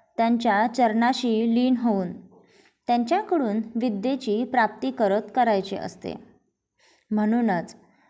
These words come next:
सद्गुरूंची पूजा अर्चना करतात. या दिवशी गुरुदक्षिणा देणे शिष्याचे परम कर्तव्य आहे.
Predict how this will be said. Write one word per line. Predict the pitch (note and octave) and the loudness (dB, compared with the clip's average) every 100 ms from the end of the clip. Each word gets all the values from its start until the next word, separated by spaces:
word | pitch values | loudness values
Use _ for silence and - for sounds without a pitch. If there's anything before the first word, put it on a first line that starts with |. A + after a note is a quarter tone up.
| _ _ _ _ - - | _ _ _ _ -16 -2
सद्गुरूंची | C4 C#4 D4+ C4 A#3+ A#3 F#3+ A3+ | -2 0 0 0 0 0 0 0
पूजा | A#3 C4 G3+ G3+ G3 - | 0 -4 -2 -2 -4 -2
अर्चना | A#3 A3+ A3+ G#3 G3+ | -4 -2 -4 -2 -4
करतात. | G3 G3 E3 E3+ E3 - _ _ _ _ _ - | -4 -6 -4 -6 -6 -12 _ _ _ _ _ -2
या | A#3 C#4+ D#4+ | 2 4 4
दिवशी | D#4 D4 - A#3 F#3+ G3+ - - - A#3 | 2 0 -2 -4 -2 -6 -12 -20 -4 0
गुरुदक्षिणा | B3+ C#4+ B3+ A3+ - C4 A#3+ G3 G#3+ - A3+ | 2 2 0 -2 -2 -2 0 0 -2 -8 -2
देणे | B3 A3+ A3 C4 | 0 0 -2 -4
शिष्याचे | G#3 - - B3+ B3+ F#3+ | -2 -2 0 -2 0 -2
परम | A3+ A#3 A3 A#3 | 0 2 2 2
कर्तव्य | A#3 G#3+ G3+ F#3 G#3 G#3+ | 0 0 -2 -2 -2 -4
आहे. | G3+ E3 | -6 -8